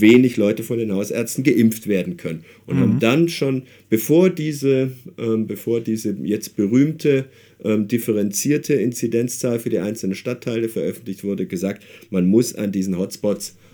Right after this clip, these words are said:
Speaker 1: ähm, für, für Impfgerechtigkeit sorgen. Und das ist ja nun gelungen, muss man sagen. Ähm,
Speaker 2: Mhm.
Speaker 1: das, also, finde ich,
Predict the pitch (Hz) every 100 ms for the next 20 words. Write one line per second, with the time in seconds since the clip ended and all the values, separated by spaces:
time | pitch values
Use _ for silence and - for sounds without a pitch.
0 | - 101 95 92 - 92 92 87 - 107
1 | 117 - 113 101 95 95 - 82 73 -
2 | - - - 90 101 110 - - - -
3 | _ _ _ _ 135 117 - 113 110 127
4 | 131 101 113 113 - - 87 90 - -
5 | 50 - _ _ _ _ - 90 143 135
6 | 214 - _ _ - 98 - 107 101 -
7 | 151 165